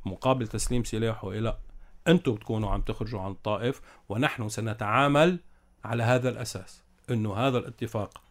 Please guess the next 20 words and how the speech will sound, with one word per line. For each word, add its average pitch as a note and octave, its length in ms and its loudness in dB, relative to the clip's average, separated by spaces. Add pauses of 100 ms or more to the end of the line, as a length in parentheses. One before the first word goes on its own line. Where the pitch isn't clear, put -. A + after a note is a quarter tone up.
(140)
أسقطتوه، D#3+ 720 4 (320)
ولنا C3+ 300 6
الحق - 400 2
بالتالي B2 520 0
أيضًا F#3 420 10
أن B2+ 100 2
نطالب B2+ 540 0 (720)
بأمور B2+ 1040 4 (180)
غير B2+ 220 4
مذكورة G#2 420 -2
بالطائف. - 480 -12 (1500)
أنتوا A#2+ 220 -2
عم A2+ 80 -2
تطالبوا B2 400 0
باللي A2+ 460 -4
بيناسبكم، A2+ 680 -4
نحن B2 200 -6
منطالب G#2 480 -6
باللي - 180 -14
بيناسبنا. - 460 -18